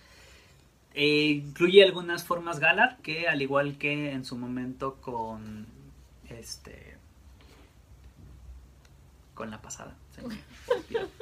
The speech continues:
Speaker 2: ¿Con Alola?
Speaker 1: Con Alola, perdón. <laughs> Eh, al igual que con Alola, son Pokémon que ya teníamos, pero que de acuerdo al haber, haber crecido en este nuevo ambiente, pues tienen modificaciones físicas y de estructura.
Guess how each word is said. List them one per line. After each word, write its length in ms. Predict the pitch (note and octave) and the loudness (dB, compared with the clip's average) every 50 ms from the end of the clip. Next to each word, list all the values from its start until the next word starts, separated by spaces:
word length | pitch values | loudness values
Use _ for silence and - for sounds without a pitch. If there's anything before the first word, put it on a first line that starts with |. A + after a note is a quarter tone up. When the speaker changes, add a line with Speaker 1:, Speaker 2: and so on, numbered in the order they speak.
| G4+ E4+ - - - - | -14 -14 -14 -14 -16 -10
Speaker 2:
¿Con 180 | - E4+ - G#3+ | -10 -8 -8 -6
Alola? 360 | G#3 G3+ G3+ G3+ G#3 A#3+ E4 - | -8 -6 -6 -6 -4 -2 4 6
Speaker 1:
Con 180 | D3+ D3 C#3+ | 8 8 8
Alola, 420 | C3+ C3+ D3 D3+ D#3 D#3+ - A3+ A3+ | 8 8 10 10 10 12 10 10 10
perdón. 400 | - - - D3+ D#3+ E3+ A#3+ - - | 8 4 6 6 8 8 8 6 8
<laughs> 480 | - G#3+ G3+ - - - - - - | 8 6 6 6 2 -6 -12 -12 -10
Eh, 140 | - - - - | -10 -6 4 6
al 140 | D3 D3+ | 8 8
igual 180 | D#3+ E3 F3+ F3+ | 10 10 8 8
que 120 | F#3 G#3+ | 8 8
con 160 | G#3 A3 G#3 G3+ | 6 8 8 8
Alola, 500 | G3 G3+ G#3+ G3+ G3 F#3 F#3 F#3+ A3 A3+ - | 8 8 8 8 8 8 8 6 6 4 2
son 340 | - - D#3 D#3+ E3+ E3 D#3+ | 0 0 0 0 -2 -4 -8
Pokémon 560 | F3 F3 F3 F3 F3 F3+ F#3 F#3 F#3 F#3 D#3 | -8 -8 -8 -8 -6 -4 -4 -4 -4 -6 -8
que 400 | - D#3 D#3+ E3 F3 F3+ F#3 - - - | -10 -10 -8 -6 -6 -6 -6 -8 -14 -12
ya 160 | - B2+ A#2+ | -10 -10 -8
teníamos, 800 | - C3+ C3+ D3 D#3+ E3+ F3+ F3+ F3+ F3+ G3 B3+ D4 C#4+ - - - - - | -6 -4 -2 -2 0 2 2 0 2 2 4 4 4 4 2 -4 -16 -20 -10
pero 340 | - C3+ C3 C3+ C#3 C#3+ C#3 | -4 -4 -2 -2 -2 -6 -8
que 300 | - C3+ B2+ B2+ C3+ C3+ | -10 -12 -10 -10 -10 -10
de 80 | B2 A#2 | -10 -12
acuerdo 360 | A#2 - B2 A#2 A#2+ A#2+ B2+ | -12 -10 -10 -10 -8 -10 -10
al 100 | B2+ - - - - | -12 -12 -14 -8 -4
haber, 340 | A#2 A#2+ A#2+ B2 B2+ B2 | -2 -2 -2 -2 2 6
haber 340 | A#2 A#2+ A#2+ C3+ C#3 D3+ D3 | 8 8 8 8 4 2 2
crecido 640 | - D#3 D3 - - F3+ E3+ D#3 C#3+ C3+ C3 B2 A#2+ | -2 -2 -4 -4 -4 -6 -4 -4 -4 -4 -4 -6 -10
en 160 | A#2+ A#2 A#2+ | -14 -16 -16
este 180 | A#2+ - - | -18 -16 -16
nuevo 180 | C3 C3 B2+ B2+ | -14 -14 -12 -12
ambiente, 460 | C#3+ D#3+ F3+ F#3 F#3 F#3+ A3+ C#4 C#4+ - - - - - - - | -8 -6 -6 -6 -6 -6 -6 -6 -6 -8 -12 -20 -20 -20 -20 -20
pues 160 | - - - - | -20 -18 -18 -14
tienen 300 | - C3 B2 B2 B2 B2 | -12 -10 -8 -8 -6 -6
modificaciones 800 | B2 B2 A2+ G#2+ - C3+ - - - - B2+ B2+ B2+ B2+ - - | -6 -6 -8 -10 -14 -14 -14 -14 -12 -10 -8 -8 -8 -8 -10 -6
físicas 580 | - C#3+ C3+ C#3 C#3+ C#3 - - - - - - | -4 -4 -4 -4 -6 -10 -12 -12 -14 -14 -14 -14
y 140 | A#2+ A#2 | -16 -16
de 260 | A#2 A#2 - - A#2+ A#2+ | -16 -14 -12 -8 -8 -8
estructura. 640 | A#2+ - C3 C3 - - - G3 G3+ A#3 D4 D4+ | -8 -8 -12 -14 -6 4 8 10 10 10 8 6